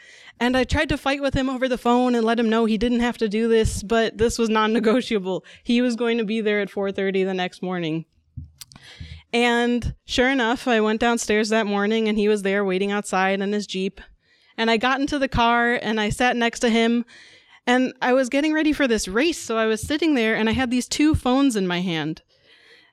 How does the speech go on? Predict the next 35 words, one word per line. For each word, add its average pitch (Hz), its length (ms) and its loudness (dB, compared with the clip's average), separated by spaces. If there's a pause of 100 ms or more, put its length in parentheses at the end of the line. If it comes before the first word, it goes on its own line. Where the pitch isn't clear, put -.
(200)
And 240 320 4
I 233 100 2
was 247 160 2
trying 277 220 2
to 277 80 2
set 262 180 0
up 226 140 -2
one 247 220 2
as 226 100 0
a 226 60 -2
spectator 240 540 0
and 190 160 -2
one 233 140 2
as 233 120 0
a 214 80 -2
runner 220 380 0
so 214 160 -4
that 214 120 -2
I 220 100 2
could 208 320 -2 (320)
test - 380 0
to 233 80 -2
see 240 360 0
if 208 120 -2
everything 233 340 2
was 196 140 2
working 233 300 2
that 220 120 4
morning, 202 320 2
if 190 100 -4
the 208 100 -4
notifications 220 720 -2
were 202 120 0
going 190 280 0
through. 180 400 -2